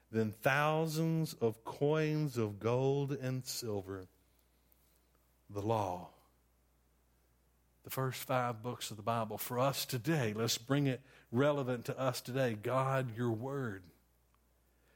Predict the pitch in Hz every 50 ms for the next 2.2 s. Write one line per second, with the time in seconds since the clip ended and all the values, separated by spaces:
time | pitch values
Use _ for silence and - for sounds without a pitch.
0 | _ _ - 113 110 104 - 123 120 123 120 117 107 - 117 113 113 127 135 135
1 | 139 139 127 107 98 98 98 - - _ _ _ _ _ _ _ _ _ _ _
2 | - 110 104